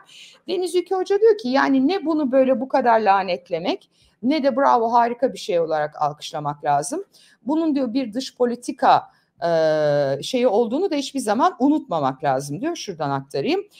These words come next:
"Olimpiyat oyunlarını sadece L G B T gösterisi ya da edepsizlik çerçevesinde ele alıp yorum yapanlar yanılır.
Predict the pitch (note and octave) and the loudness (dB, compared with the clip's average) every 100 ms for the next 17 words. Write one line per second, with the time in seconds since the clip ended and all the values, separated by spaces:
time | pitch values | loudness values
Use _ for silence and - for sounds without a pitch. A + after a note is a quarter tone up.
0 | - _ C4 C#4 C#4 G4 F4 C#4+ C#4+ C#4+ | -20 _ 0 2 0 -2 -2 0 0 0
1 | C#4 D#4+ D#4+ C#4+ B3 B3 B3 A#3 B3 B3 | 0 0 2 0 0 0 0 0 0 -2
2 | B3 C#4+ B3 G3+ - F#3 F#3+ C#4+ A3 F3 | -2 -4 -2 -4 -4 -6 -4 -2 0 0
3 | F#3 A3 A#3 - A3+ C4+ - G3 F3 F#3 | -2 -2 -6 -8 -8 -10 -4 -2 -2 -4
4 | E3+ - E3+ E3+ - B3 G#3 E3 - A3 | -8 -8 -4 -4 0 2 4 2 -2 -4
5 | A#3+ B3 G3 F3 F3+ F#3 C#4+ D4 A#3+ B3 | 0 0 0 -2 -4 0 0 2 2 2
6 | C4 - - | 2 0 -8